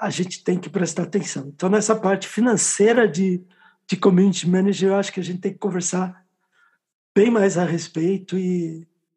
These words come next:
e ter algum jeito de fazer com que a,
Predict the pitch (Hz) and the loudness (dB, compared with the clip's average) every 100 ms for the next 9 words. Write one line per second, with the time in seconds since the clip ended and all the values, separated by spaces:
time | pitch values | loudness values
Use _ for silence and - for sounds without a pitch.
0 | _ _ 208 - 196 185 196 143 160 185 | _ _ -10 2 2 4 0 2 2 0
1 | - 170 165 - 180 - 170 170 175 170 | -2 -4 -4 0 0 2 -2 0 -2 -2
2 | 175 165 160 - _ _ - _ _ - | -4 -2 -4 -12 _ _ -20 _ _ -4
3 | 170 165 160 151 151 | -2 -2 -2 -6 -8